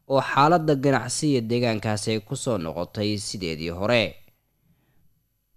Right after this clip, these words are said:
Markana, maxkamad,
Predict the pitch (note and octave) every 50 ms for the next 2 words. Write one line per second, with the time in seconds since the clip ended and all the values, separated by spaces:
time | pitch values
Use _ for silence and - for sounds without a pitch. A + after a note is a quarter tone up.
0 | _ _ _ _ _ _ _ _ _ _ _ _ _ _ _ _ _ _ _ _
1 | _ _ _ _ - G#2 A2+ - - A#2+ A2 F#2 D2 - - - - - - _
2 | _ _ _ _ _ _ - - - - - _ _ _ _ _ _ _ _ _
3 | _ _ _ _ _ _ _ A2 G#2+ G#2+ B2 D3 E3+